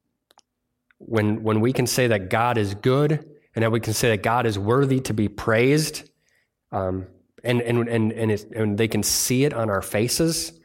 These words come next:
even when we lose our job or we experience a death or we're having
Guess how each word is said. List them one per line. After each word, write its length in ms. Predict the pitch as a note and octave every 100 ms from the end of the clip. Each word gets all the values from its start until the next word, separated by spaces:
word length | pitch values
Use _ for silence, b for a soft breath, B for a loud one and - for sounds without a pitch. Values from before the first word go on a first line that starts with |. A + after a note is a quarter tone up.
| b b b _
even 320 | - C#3+ D#3 D3
when 140 | C#3
we 320 | B2 A2+ A2 B B B -
lose 240 | G#2 C3 C3+
our 120 | A#2
job 640 | G#2 G#2+ A#2 A#2+ A#2+ A#2 B B B -
or 120 | F#2+
we 120 | F#2+
experience 540 | F2+ - - B2+ B2
a 40 | G#2
death 640 | F2+ G#2+ A#2+ A2+ - - - b b b
or 120 | G2+
we're 100 | F#2+
having 420 | F2+ A#2+ A#2+ A#2+